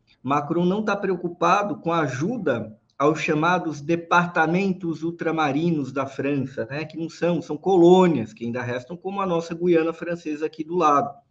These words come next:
né? Por isso que o Brasil, o Brasil sim faz fronteira com a França, a Guiana Francesa tecnicamente é uma parte, mas a gente sabe muito bem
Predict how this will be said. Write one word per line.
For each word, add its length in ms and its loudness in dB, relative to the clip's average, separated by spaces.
né? 160 -2
Por 240 -2
isso 120 0
que 80 -8
o 40 -2
Brasil, 360 2
o 40 -4
Brasil 380 0
sim 280 -6
faz 240 -4
fronteira 420 -2
com 120 -2
a 80 -4
França, 480 2
a 20 -6
Guiana 380 -2
Francesa 440 -8
tecnicamente 760 -6
é 40 -4
uma 120 -4
parte, 420 2
mas 160 -2
a 60 0
gente 200 -4
sabe 220 -4
muito 280 -2
bem 360 0